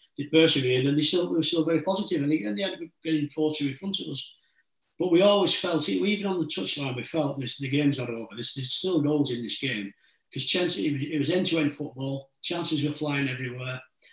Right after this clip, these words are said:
You know, we were taking a bit more, uh, less caution, you know, than, than possibly before, and obviously they were, you know, thinking, "Well, four two up, we're okay, we can sit back a bit." And we, and we got really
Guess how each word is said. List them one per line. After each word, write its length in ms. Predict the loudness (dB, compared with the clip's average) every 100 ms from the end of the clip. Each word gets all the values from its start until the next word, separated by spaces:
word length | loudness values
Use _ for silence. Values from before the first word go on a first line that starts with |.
| _
You 100 | -4
know, 60 | 6
we 160 | 8 8
were 100 | 6
taking 640 | 2 0 0 -2 -2 -6 -10 -6
a 40 |
bit 200 | -4 -2
more, 220 | -2 -4 -10 _ _ -14
uh, 300 | -10 -8 -8 -4
less 260 | -2 -2
caution, 400 | -2 -2 -2 -2
you 100 | -2
know, 160 | -2 -4
than, 200 | -6 -8 -12 -20 -12 -8
than 120 | -6
possibly 360 | -4 -4 0 -2
before, 380 | -2 -4 -2
and 200 | 0 0
obviously 520 | 0 -2 0 -2 -4 -8 _ _ -8
they 320 | 0 4 4
were, 240 | 4 2 0 -12 _ _ _ _ _ -6
you 100 | -4
know, 60 | -2
thinking, 320 | -2 -2 -2
"Well, 360 | -2 -4 -6 -14 -20 -14 -6
four 180 | -4 -2
two 240 | -2 0
up, 140 | 0
we're 160 | 0 -2
okay, 160 | -2 -4
we 40 |
can 100 | -4
sit 200 | -2 -2
back 180 | -4 -8 -8
a 20 |
bit." 200 | -6 -6 -10 _ -20 _ _ -2
And 140 | 4 4
we, 80 |
and 80 | 6
we 80 | 4
got 220 | 2 0
really 500 | 2 2 2 0 -4